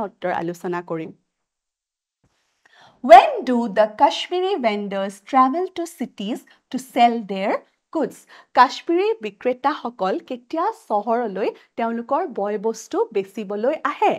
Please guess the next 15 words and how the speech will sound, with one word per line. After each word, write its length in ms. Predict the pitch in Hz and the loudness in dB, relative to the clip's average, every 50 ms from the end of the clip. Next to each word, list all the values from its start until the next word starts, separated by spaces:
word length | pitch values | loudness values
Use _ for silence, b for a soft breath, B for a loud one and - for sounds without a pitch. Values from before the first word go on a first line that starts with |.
| - - _ _ _ _ _ _ _ - 196 190 | -6 -14 _ _ _ _ _ _ _ -12 -6 -4
Beginning 460 | 277 269 226 320 339 339 381 440 508 - - 247 | -4 -4 -2 -4 -2 0 0 -2 -2 -2 -4 -4
of 180 | 233 226 - - | -6 -6 -6 -2
the 100 | 254 285 320 254 | 0 0 0 0
rainy 360 | 214 202 202 202 208 220 254 277 - - | -2 -2 -2 -2 -4 -4 -6 -8 -8 -8
season, 420 | 247 202 180 180 180 175 180 175 165 | -8 -8 -8 -8 -10 -10 -10 -10 -10
যেতিয়া 400 | 190 190 190 _ _ 226 226 240 359 554 B B B B B B - | -10 -12 -12 _ _ -6 -4 -2 -2 -4 B B B B B B -14
তোমাৰ 300 | 226 220 208 214 269 523 605 - _ _ _ _ | -8 -6 -4 -2 -2 -4 -4 -8 _ _ _ _
বৰষাকাল 640 | 220 214 214 226 220 - 311 311 330 320 311 311 359 381 381 - 208 | 2 4 4 4 2 0 -6 -10 -8 -4 -4 -2 -2 -2 -4 -6 -6
আৰম্ভ 420 | 202 202 202 208 208 208 214 214 208 - | -6 -6 -8 -8 -10 -10 -10 -12 -6 -4
হয়। 200 | 180 - - - _ _ _ _ _ _ _ _ _ _ _ _ - 254 262 | -4 -4 -4 -8 _ _ _ _ _ _ _ _ _ _ _ _ 0 0 0
End 300 | 277 294 285 277 311 311 | 0 -2 -2 0 0 0
of 140 | 359 349 - - | 0 -2 -6 -10
winter 340 | 262 247 240 240 247 277 285 302 294 - | -8 -8 -8 -8 -6 -6 -6 -6 -6 -8
season, 420 | 302 285 269 262 339 370 571 - b b b b b _ | -8 -8 -6 -4 -4 -6 -6 -6 b b b b b _
যেতিয়া 340 | - 220 220 - - 269 339 | -4 -4 -4 -4 -4 -4 -4